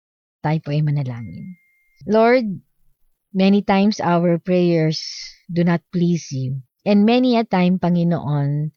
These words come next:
our prayers do not glorify your holy name. And yet, because you are our Heavenly Father, you still hear our cries,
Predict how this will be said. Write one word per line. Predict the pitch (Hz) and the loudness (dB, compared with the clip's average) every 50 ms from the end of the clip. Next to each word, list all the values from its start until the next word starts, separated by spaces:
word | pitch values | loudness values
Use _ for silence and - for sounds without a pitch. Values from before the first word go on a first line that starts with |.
| _ _ _ - _ _ _ _ _ _ _ - | _ _ _ -20 _ _ _ _ _ _ _ -2
our | - 208 220 214 214 220 208 190 | 0 2 2 2 2 2 0 0
prayers | - 202 190 185 185 180 175 170 160 160 160 - | 0 0 0 2 2 2 2 2 2 0 -2 -4
do | - 175 175 185 | -4 -2 0 2
not | 180 180 175 170 | 2 2 0 0
glorify | 185 180 160 160 160 165 160 156 156 156 - - - 147 131 135 135 139 | -2 -2 0 2 2 2 2 2 0 -2 -4 -6 -6 -4 -4 -2 -2 -2
your | 143 147 147 143 147 | -2 0 0 0 0
holy | 147 170 175 170 170 156 151 151 | 0 0 0 0 0 0 0 0
name. | 135 131 127 123 117 117 123 117 123 135 - _ 165 | -2 -2 -2 -4 -4 -6 -8 -12 -14 -18 -8 _ -2
And | 165 160 165 165 | 0 0 0 0
yet, | 180 190 196 208 226 226 214 - _ _ _ _ _ _ _ _ _ _ | 0 0 2 2 0 0 -2 -6 _ _ _ _ _ _ _ _ _ _
because | - 180 170 - 170 160 - - | -10 -10 -6 -6 -6 -6 -6 -6
you | 185 196 208 214 - | -4 -2 -2 -2 0
are | 156 165 165 | -2 -2 -2
our | - 156 151 143 151 | -2 -2 -2 -2 -2
Heavenly | 160 196 208 208 190 185 185 180 175 160 165 160 - | -2 0 0 0 0 0 0 0 0 0 -2 -4 -4
Father, | _ - 175 165 160 160 160 151 160 156 156 160 160 156 - _ _ _ _ _ _ _ _ 180 | _ -4 -2 -2 -2 -2 -4 -4 -4 -4 -2 -4 -4 -6 -10 _ _ _ _ _ _ _ _ -4
you | 180 185 185 185 185 180 175 - | -2 0 2 2 2 0 0 -4
still | - - - _ - 175 160 156 160 156 156 | -8 -16 -18 _ -6 -2 -2 0 0 0 -2
hear | 143 - - - 214 208 202 185 170 151 143 - - | -4 -8 -8 -4 -2 0 0 0 0 -2 -4 -6 -6
our | 147 147 147 147 151 147 147 147 | -6 -6 -4 -4 -4 -4 -4 -6
cries, | - - 185 170 160 151 151 151 156 160 156 - - - - | -6 -6 -4 -2 -2 -2 -4 -6 -8 -10 -12 -14 -18 -20 -20